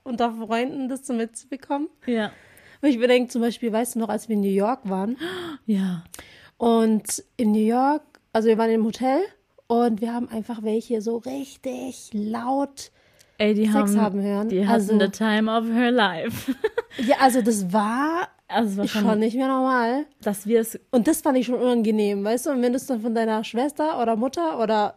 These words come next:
Speaker 2: Du kannst da nicht weghören.
Speaker 1: äh,
Speaker 2: Du musst da
Speaker 1: Freunden
Speaker 2: hinhören.
Speaker 1: hörst.
Speaker 2: Ja, es war schon oft so, dass man so, ähm, im Bett lag.
Speaker 1: Wir haben
Speaker 2: Und
Speaker 1: halt Fernseher laut gemacht oder so dann.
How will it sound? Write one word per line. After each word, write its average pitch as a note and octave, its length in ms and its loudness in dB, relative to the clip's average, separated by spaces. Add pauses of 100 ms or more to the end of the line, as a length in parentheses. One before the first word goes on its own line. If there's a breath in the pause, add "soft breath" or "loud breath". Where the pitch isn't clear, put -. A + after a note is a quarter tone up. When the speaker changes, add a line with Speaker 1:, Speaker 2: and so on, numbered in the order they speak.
Speaker 2:
Du A3 60 -6
kannst A#3+ 200 0
da B3 40 4
nicht G3 140 -2
weghören. G3 460 0 (200)
Speaker 1:
äh, G#3+ 40 -2
Speaker 2:
Du G#3 80 2
musst - 140 0
da B3 100 6
Speaker 1:
Freunden A#3 180 8 (280)
Speaker 2:
hinhören. D4+ 60 4
Speaker 1:
hörst. D#4 360 -2 (340 loud breath)
Speaker 2:
Ja, A3+ 200 0
es A3+ 120 -8
war B3+ 80 2
schon C#4 220 -2
oft B3 180 -2
so, C#4+ 80 0
dass A3 140 -2
man A3 160 0
so, G#3+ 240 2 (140)
ähm, G#3 280 -2
im G3 160 0
Bett G3+ 240 -2
lag. B3 280 -4 (640 soft breath)
Speaker 1:
Wir F#3+ 100 -2
haben G3+ 80 4
Speaker 2:
Und G3+ 80 4
Speaker 1:
halt G3+ 140 2
Fernseher A#3+ 360 0
laut F#3+ 240 2
gemacht G3+ 380 -2
oder G3+ 180 -2
so G3 160 -4
dann. G3+ 260 -4